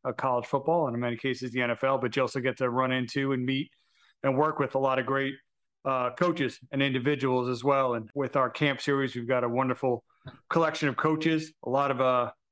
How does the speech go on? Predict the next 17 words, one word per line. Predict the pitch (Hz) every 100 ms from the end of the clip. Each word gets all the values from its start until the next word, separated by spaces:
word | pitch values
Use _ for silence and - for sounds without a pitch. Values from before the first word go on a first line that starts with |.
| _ _ -
a |
lot | 135
of | 131
experience, | 123 - 156 151 147 127
a |
lot | 127 131
of | 127
knowledge, | 127 131 131 117
but | 117
also | 123 117 135 120
a | 120
lot | 120 120
of | 117
good | 127
times | - 131 120 -
too. | 139 131 123
And | 113